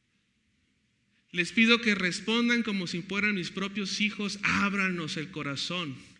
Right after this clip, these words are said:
Pablo, después de que muestra todo lo que él ha sufrido, soportado, hecho para no ser tropiezo, él espera que la iglesia de Corintio le abra el corazón,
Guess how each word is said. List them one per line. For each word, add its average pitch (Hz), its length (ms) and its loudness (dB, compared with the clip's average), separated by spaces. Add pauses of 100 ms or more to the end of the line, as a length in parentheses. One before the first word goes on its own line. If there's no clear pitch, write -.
(480)
Pablo, 226 420 0
después 196 300 0
de 220 100 2
que 214 100 2
muestra 202 400 2
todo 226 280 0
lo 233 180 -2
que 180 220 6
él 190 80 6
ha 190 80 2
sufrido, 190 480 0
soportado, 165 920 0
hecho 180 320 4
para 151 200 -2
no 185 120 -2
ser 185 180 -2
tropiezo, 180 580 0 (420)
él 185 120 8
espera 214 400 6
que 202 120 4
la 185 80 8
iglesia 180 340 6
de 220 100 8
Corintio 208 460 2
le 143 100 4
abra 226 360 4
el 302 100 0
corazón, 247 800 2